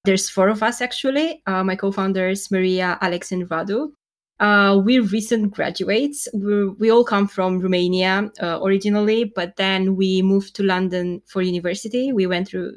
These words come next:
King's College London and, uh, University College London, where we all studied computer science. And we became really good friends during second year.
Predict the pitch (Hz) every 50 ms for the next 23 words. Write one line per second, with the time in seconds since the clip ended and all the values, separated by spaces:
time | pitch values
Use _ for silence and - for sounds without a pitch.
0 | - _ - - 208 196 202 - - 185 180 180 - 190 180 180 175 180 175 170
1 | 165 170 165 165 165 165 165 160 - - - 190 170 165 160 - - - - -
2 | - - - 196 196 190 185 190 185 - - 180 - 185 175 175 170 165 - 185
3 | 175 175 170 170 170 170 170 160 156 156 160 170 160 156 170 175 170 - - 170
4 | 165 165 165 160 - 165 180 180 - - 180 - - 208 220 233 247 269 285 -
5 | - - _ _ - 208 226 233 240 247 226 233 254 262 254 262 254 240 - 208
6 | 214 233 240 214 190 196 214 220 220 214 208 202 - - - 180 190 202 208 -
7 | - - 185 185 180 - - - 170 185 - 226 226 220 254 254 269 302 349